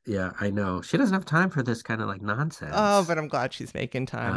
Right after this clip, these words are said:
Speaker 1: Uh,
Speaker 2: I like that dynamic.
Speaker 1: uh,
Speaker 2: It's
Speaker 1: yeah.
Speaker 2: a fun way to start the show.
Speaker 1: Yeah, well, thank you. I'm glad, yeah.
Speaker 2: So coming up on season eight, tell me about the future. What's next for you?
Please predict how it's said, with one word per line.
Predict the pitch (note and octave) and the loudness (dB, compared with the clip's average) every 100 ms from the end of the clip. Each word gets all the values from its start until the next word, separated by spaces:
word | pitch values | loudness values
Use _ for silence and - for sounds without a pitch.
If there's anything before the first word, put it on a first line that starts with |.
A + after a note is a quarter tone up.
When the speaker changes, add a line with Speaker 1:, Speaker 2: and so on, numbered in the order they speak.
| F#2+ | -2
Speaker 1:
Uh, | G2 - | -4 -4
Speaker 2:
I | |
like | D#3 D3+ D3+ | -2 0 -2
that | - C3+ | -4 -4
dynamic. | - C#3 C3 C3 B2+ A2+ | -2 0 0 0 2 2
Speaker 1:
uh, | |
Speaker 2:
It's | A#2 | 4
Speaker 1:
yeah. | A#2+ G#2 G2 | 4 4 2
Speaker 2:
a | |
fun | F3+ E3+ | 2 0
way | E3+ D#3 | 0 -2
to | D3+ | -4
start | - - B2+ - | -8 -6 -8 -8
the | - | -12
show. | - - - C3 C3 D#3 - | -10 -8 -8 -6 -8 -10 -10
Speaker 1:
Yeah, | G2+ F2+ | -8 -6
well, | F2+ | -6
thank | F2+ G#2+ G#2+ - | -4 0 0 0
you. | E2+ | -4
I'm | - | 0
glad, | F#2 G2 F#2 | 0 0 0
yeah. | F#2+ F#2 F2+ _ _ | -2 -4 -6 _ _
Speaker 2:
So | - - C4 A#3+ A3+ A3 - | -8 2 4 6 4 2 -2
coming | - A#3 A#3 | -2 -2 0
up | A#3 - | -2 -2
on | G3 A3 G#3+ | 0 2 0
season | - A3+ A3 B3 A#3+ - | -2 -4 -2 -2 -2 -2
eight, | F3+ E3 - - - - | -2 -2 -6 -14 -16 -14
tell | - | -4
me | G#3 A3 | -2 -2
about | A#3 - | -4 -10
the | |
future. | A3+ C4 C#4 B3 G3+ | -6 -4 -4 -4 -4
What's | F#3+ - | -6 -2
next | G#3+ A#3 - | -2 -2 -4
for | A3+ | -2
you? | G3 | -2